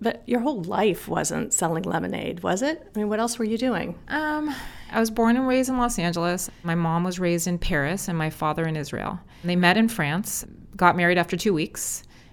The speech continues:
Speaker 2: and, uh, moved here to start a better life. And so, you know, I watched my dad as a child really hustle to kind of make it. And he did. My mom supported him the whole way. And I had a great childhood. It was,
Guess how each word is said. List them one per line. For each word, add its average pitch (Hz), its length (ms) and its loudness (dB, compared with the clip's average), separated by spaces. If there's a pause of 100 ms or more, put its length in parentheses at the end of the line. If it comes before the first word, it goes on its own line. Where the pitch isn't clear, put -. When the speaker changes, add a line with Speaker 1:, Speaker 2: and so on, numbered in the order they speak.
(180)
Speaker 2:
and, 160 560 4
uh, 160 220 2
moved 175 300 2
here 160 260 -2
to 180 60 -6
start 160 200 -2
a 160 40 0
better 160 200 2
life. 156 400 -2
And 170 180 -2
so, 165 440 2
you 208 140 -2
know, 170 160 0
I 175 140 0
watched 175 580 2
my 170 160 0
dad 160 340 4
as 160 160 0
a 160 160 0
child 160 400 0
really 165 180 2
hustle 160 560 -2
to 160 340 -4
kind 160 180 -4
of 151 60 -4
make 143 240 -6
it. 202 180 -2 (600)
And 170 560 4
he 185 360 -4
did. 165 300 2
My 185 120 0
mom 160 240 -2
supported 147 400 -2
him 160 140 -4
the 160 100 -4
whole 156 200 -2
way. 190 400 -2
And 160 340 -4 (400)
I 247 60 0
had 254 80 4
a 247 40 0
great 262 220 0
childhood. 254 440 0
It 151 100 0
was, 170 260 -2